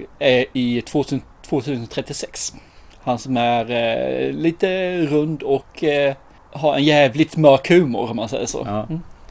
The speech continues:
Speaker 2: Han är ju ball faktiskt. Och sen
Speaker 1: Ja.
Speaker 2: gillar jag ju faktiskt Lance Reddick, han som spelar Albert Wesker. Det var lite otippat att man tar en svart skådespelare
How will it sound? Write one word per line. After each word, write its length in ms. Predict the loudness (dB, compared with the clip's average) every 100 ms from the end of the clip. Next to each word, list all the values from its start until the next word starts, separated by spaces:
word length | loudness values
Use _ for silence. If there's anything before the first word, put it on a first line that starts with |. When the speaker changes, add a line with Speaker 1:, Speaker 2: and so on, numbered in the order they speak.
| -20 -6
Speaker 2:
Han 180 | -2
är 40 | 0
ju 60 |
ball 300 | -2 -4 -6
faktiskt. 580 | -8 -10 -8 -12 -12 -14 -14
Och 60 | 2
sen 80 | 4
Speaker 1:
Ja. 80 | 4
Speaker 2:
gillar 180 | 4 2
jag 100 | 2
ju 80 |
faktiskt 420 | -2 -8 -10 -8 -4
Lance 540 | -2 0 -4 -8 -4
Reddick, 420 | -2 0 -2 -6
han 100 | -10
som 180 | -8 -10
spelar 340 | -6 -4 -4 -4
Albert 460 | -6 -6 -8 -14 -20 -14
Wesker. 380 | -6 -4 -4 -8
Det 40 | -10 -14 -20 -10
var 80 | -6
lite 180 | 2 2
otippat 480 | 2 -4 -4 -6 -4
att 60 |
man 100 | -8
tar 120 | -6
en 80 | -6
svart 180 | -4 -6
skådespelare 800 | -6 -6 -6 -6 -6 -6 -4 -6